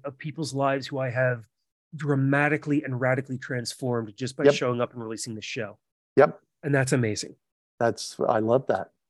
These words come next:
Speaker 2: And
Speaker 1: Yeah.
Speaker 2: so given that, what do you consider your biggest success?
Speaker 1: So again, visibly in the landscape, as a designer, one of my biggest successes that made me feel really good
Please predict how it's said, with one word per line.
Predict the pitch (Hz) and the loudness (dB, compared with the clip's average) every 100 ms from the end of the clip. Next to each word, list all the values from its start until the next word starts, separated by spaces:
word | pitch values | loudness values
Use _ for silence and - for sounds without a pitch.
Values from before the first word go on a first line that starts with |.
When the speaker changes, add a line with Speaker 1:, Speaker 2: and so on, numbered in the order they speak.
| _ - - | _ -20 4
Speaker 2:
And | 156 151 | 6 8
Speaker 1:
Yeah. | |
Speaker 2:
so | 165 143 143 | 12 12 10
given | 123 151 185 | 4 6 8
that, | 139 123 | 8 8
what | 120 | 6
do | 147 | 6
you | 143 | 6
consider | 143 131 151 135 | 4 4 4 6
your | 131 | 6
biggest | 123 127 131 | 8 6 6
success? | - 127 - 160 - - - _ _ _ _ _ _ - | 2 0 6 8 6 0 -16 _ _ _ _ _ _ -2
Speaker 1:
So | - 185 170 170 165 135 - - - - _ _ _ _ - | 2 6 6 6 4 0 -8 -14 -18 -20 _ _ _ _ -2
again, | 180 143 190 156 165 160 | -2 4 6 8 4 0
visibly | 139 185 165 131 139 | 2 4 4 2 0
in | 147 160 | 4 4
the | 156 | 4
landscape, | 151 143 143 143 - 120 113 - _ _ _ _ _ _ | 4 2 2 0 -2 -4 -4 -10 _ _ _ _ _ _
as | 180 156 175 | 0 2 4
a | |
designer, | 185 147 151 143 147 139 | 2 4 4 4 4 4
one | 139 | 4
of | 147 135 | 2 2
my | 147 | 2
biggest | 147 139 135 | 2 0 -4
successes | 151 - 131 - 127 | -6 -4 -2 -2 -4
that | 135 | -4
made | 127 127 | -2 -2
me | |
feel | 127 147 | 0 0
really | 135 139 | 2 0
good | 123 127 120 123 | 0 2 2 0